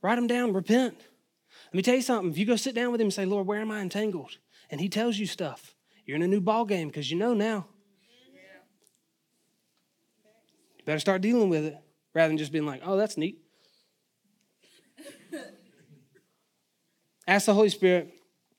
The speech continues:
Fourth one, ask church family. Get with your life group. Say, "How am I entangled?" And prepare yourself to have your little feelings hurt. Because as soon as somebody says, "I think it's your children"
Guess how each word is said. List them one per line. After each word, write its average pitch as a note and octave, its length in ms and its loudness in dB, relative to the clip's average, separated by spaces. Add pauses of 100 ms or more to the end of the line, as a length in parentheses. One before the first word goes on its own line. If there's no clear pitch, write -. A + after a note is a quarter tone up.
(140)
Fourth G#3+ 240 8
one, D#3+ 200 2 (320)
ask F3+ 240 4
church F3 200 0
family. C3 260 -6 (1300)
Get E3 100 0
with G#3 80 2
your A3+ 100 8
life G3+ 240 4
group. E3+ 340 -2 (380)
Say, D#3+ 240 0
"How G3+ 280 2
am G#3 100 2
I G3 140 2
entangled?" E3+ 680 0 (380)
And D3 120 -8
prepare G3 340 4
yourself E3 520 0
to C#3+ 80 -12
have D#3+ 180 -6
your E3 80 -4
little E3+ 120 0
feelings E3+ 360 -2
hurt. B2+ 160 -10 (1600)
Because D#3+ 260 0
as C#3+ 100 -2
soon A#3+ 220 4
as G#3 100 6
somebody G3+ 380 4
says, F3+ 400 2
"I - 120 -16
think B3+ 200 0
it's - 140 -4
your D3 80 -6
children" D#3 440 -4